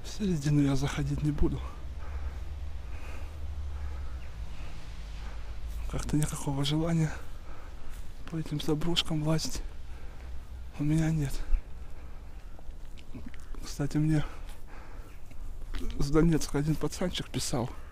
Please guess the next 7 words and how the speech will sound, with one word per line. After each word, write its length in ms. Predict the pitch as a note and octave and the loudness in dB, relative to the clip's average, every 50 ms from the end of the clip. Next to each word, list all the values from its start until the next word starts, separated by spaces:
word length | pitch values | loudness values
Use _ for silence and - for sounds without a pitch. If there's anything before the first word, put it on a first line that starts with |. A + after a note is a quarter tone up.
| - - - - - - - - - - - - - - - - - - - - - - - - - - - - - - - - - - - | -12 -12 -12 -12 -12 -10 -8 -8 -6 -6 -6 -6 -8 -8 -8 -8 -8 -6 -2 4 6 6 6 6 4 2 2 0 0 0 0 -2 -4 -4 -2
Спрашивал, 640 | - - - - C#3+ C#3+ D3 - - D3+ C#3+ C#3 - - - - - - | -2 -2 0 2 2 4 4 4 4 4 4 2 2 0 -4 -10 -6 -4
есть 360 | - D#3 D3+ F3+ F3+ - - | 0 2 4 4 4 4 4
ли 60 | E3+ | 4
у 40 | D#3 | 4
нас 240 | D#3 D#3+ D3+ - - - | 4 4 2 2 0 0
в 60 | - | 0
Мадеевке 580 | C3+ C#3 D3 - - F3+ F#3+ E3 - - - - | 2 4 4 4 6 6 6 6 6 4 0 -2